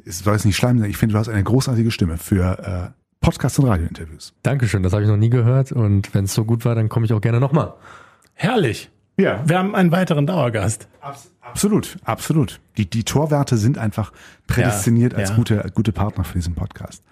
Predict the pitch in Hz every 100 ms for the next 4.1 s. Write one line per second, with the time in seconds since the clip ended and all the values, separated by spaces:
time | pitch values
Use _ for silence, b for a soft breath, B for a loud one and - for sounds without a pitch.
0 | b 131 202 196 185 165 165 151 135 -
1 | 196 208 185 - - 190 - 185 196 110
2 | 113 165 107 - 110 92 95 - _ _
3 | _ - - 120 113 - 127 - 139 143